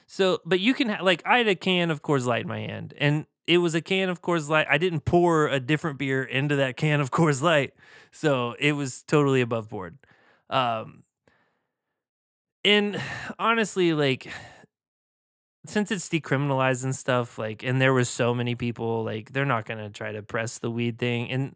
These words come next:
again, they could have, and they could have been real dicks about it. They weren't. But this fucking,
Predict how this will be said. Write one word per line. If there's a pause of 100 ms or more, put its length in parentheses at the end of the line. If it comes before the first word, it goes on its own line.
again,
they
could
have, (440)
and
they
could
have
been
real
dicks
about
it.
They
weren't. (480)
But
this
fucking,